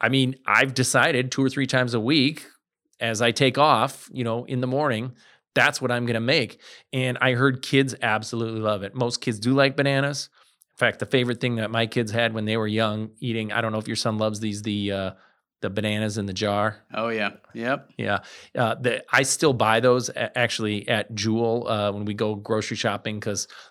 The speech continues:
Speaker 1: my son will eat two or three of 'em 'cause he thinks they're great. But, uh, I would encourage you to try the banana cake. It's super easy. Literally, like, what I just said was how you do it. Just make it, smush it all up. Make sure you li-, you smush up the, uh, the banana.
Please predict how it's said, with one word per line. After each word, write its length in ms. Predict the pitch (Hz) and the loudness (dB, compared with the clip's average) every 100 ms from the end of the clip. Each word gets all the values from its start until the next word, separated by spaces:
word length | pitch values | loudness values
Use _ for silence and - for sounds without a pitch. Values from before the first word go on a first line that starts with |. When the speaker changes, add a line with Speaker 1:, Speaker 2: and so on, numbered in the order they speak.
| - | -6
Speaker 1:
my 80 | 107 | -2
son 280 | - 107 | 0 0
will 140 | 107 110 | -2 -4
eat 160 | 107 | -6
two 100 | - | -4
or 120 | 110 95 | -6 -4
three 180 | 104 | -6
of 140 | 98 95 | -6 -6
'em 160 | 95 | -8
'cause 160 | 92 95 | -8 -8
he 80 | 95 | -8
thinks 220 | 101 95 | -10 -8
they're 100 | 90 | -10
great. 420 | 95 107 101 90 - - - _ | -6 -2 -2 -4 -14 -20 -20 _
But, 320 | - 110 - - - - | 0 0 -2 -20 -20 -6
uh, 260 | 110 101 95 - | -2 0 0 2
I 160 | 123 | 4
would 100 | 139 | 4
encourage 360 | 123 113 127 117 | 2 2 2 2
you 60 | 110 | -2
to 80 | |
try 260 | 101 120 110 | 0 2 2
the 100 | 101 | 0
banana 340 | 98 101 104 98 | -2 -2 -4 -2
cake. 360 | 117 107 - - - | -2 -2 -6 -10 -6
It's 100 | 127 | -2
super 300 | - 147 143 | 2 2 4
easy. 240 | 160 117 | 2 2
Literally, 300 | 117 139 117 | 2 4 4
like, 240 | 107 107 - | 0 -2 2
what 120 | 127 | 2
I 60 | |
just 280 | 123 131 - | 4 2 4
said 340 | 147 123 107 107 | 4 4 2 -4
was 160 | 127 101 | -4 0
how 100 | 113 | 2
you 160 | 110 107 | 2 2
do 160 | 113 | 0
it. 240 | 87 - - | -2 -10 -10
Just 200 | 117 - - | -10 -10 -12
make 320 | 107 117 117 | -4 -2 -4
it, 100 | 110 | -6
smush 360 | - 143 127 139 | -2 0 2 4
it 20 | |
all 180 | 123 113 | 4 4
up. 140 | 95 | 0
Make 140 | 120 | -2
sure 180 | - 135 | 0 0
you 200 | 123 117 | 2 0
li-, 240 | 113 113 - | -2 -4 -4
you 260 | 120 107 | -4 -2
smush 420 | 101 - 135 139 135 | -2 -2 2 2 4
up 260 | 120 - | 4 2
the, 260 | 120 107 104 | 0 0 0
uh, 300 | 101 104 98 | -2 -4 -4
the 100 | 110 | -4
banana. 460 | 107 104 95 95 | -4 -4 -6 -10